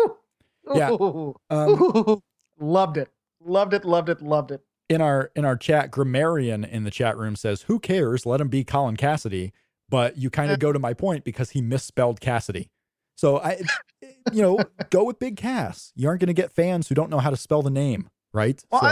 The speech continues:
Speaker 1: So
Speaker 2: you know, call him Big Cass, Colin Cassidy. I like having full names. I don't like
Speaker 1: Mm.
Speaker 2: when they just auto-, all of a sudden drop names like
Speaker 1: You got
Speaker 2: Antonio Cesaro becomes Cesaro.
Speaker 1: You
Speaker 2: I
Speaker 1: got
Speaker 2: think that's
Speaker 1: Big
Speaker 2: dumb.
Speaker 1: E.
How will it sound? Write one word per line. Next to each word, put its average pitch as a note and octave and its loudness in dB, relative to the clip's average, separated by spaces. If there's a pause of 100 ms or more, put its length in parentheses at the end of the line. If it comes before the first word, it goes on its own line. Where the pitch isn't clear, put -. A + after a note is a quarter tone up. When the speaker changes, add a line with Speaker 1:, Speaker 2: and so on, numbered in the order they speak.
Speaker 1:
So - -8
Speaker 2:
you C#4 -6
know, C#4+ -2
call E4+ 0
him D#4 -10
Big A3+ 2
Cass, F#3 2
Colin E3 0
Cassidy. C#3+ -4
I F3+ 2
like A3 0
having G3 -2
full F3 -8
names. E3 -8
I E3+ -2
don't G#3+ -2
like F#3+ 0
Speaker 1:
Mm. - -14
Speaker 2:
when F3 -4
they E3+ 0
just D#3+ -4
auto-, E3 0 (320)
all E3 2
of D#3 -2
a D3+ -4
sudden D#3+ -2
drop C#3+ -2
names D3 -2
like B2+ -2
Speaker 1:
You C#3 0
got D#3 2
Speaker 2:
Antonio E3 0
Cesaro E3+ 0
becomes D3+ -4
Cesaro. C#3+ 0
Speaker 1:
You D3 2
Speaker 2:
I - 2
Speaker 1:
got C3 0
Speaker 2:
think B2+ 2
that's G3 -2
Speaker 1:
Big B2 -2
Speaker 2:
dumb. A2+ -10
Speaker 1:
E. A2+ -2